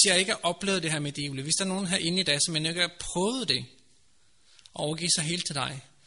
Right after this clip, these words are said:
og stole på, at du har magten i alle de praktiske ting, vi omgiver os med i vores hverdag, så beder jeg dem, at de må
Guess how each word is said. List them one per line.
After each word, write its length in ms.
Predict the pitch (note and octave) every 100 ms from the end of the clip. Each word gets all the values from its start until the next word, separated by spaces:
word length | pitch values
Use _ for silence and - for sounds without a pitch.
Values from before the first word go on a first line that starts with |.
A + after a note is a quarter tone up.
| - -
og 80 | D3+
stole 280 | - D#3+ E3
på, 140 | -
at 340 | D3 - - F3
du 100 | F3
har 120 | E3+
magten 540 | C#3+ C3+ - G3 F#3+ - - _ _ _ _ _ _ _ _ _ _ _ _ -
i 140 | E3+ -
alle 240 | E3 A3+
de 80 | B3
praktiske 520 | - D#3 C#3+ - - - D#3
ting, 160 | C#3+
vi 60 | D3
omgiver 320 | B2+ C#3 D3+
os 100 | D3
med 120 | C3
i 40 | B2+
vores 200 | B2+ -
hverdag, 480 | - D3 - C3+ - _ _ - - - _ _ _ - - - - _ _ _ - - _ _ _ - _ _
så 140 | - E3
beder 140 | D#3+
jeg 20 |
dem, 80 | D3+
at 140 | D3+ D#3
de 60 |
må 220 | D#3+ D3+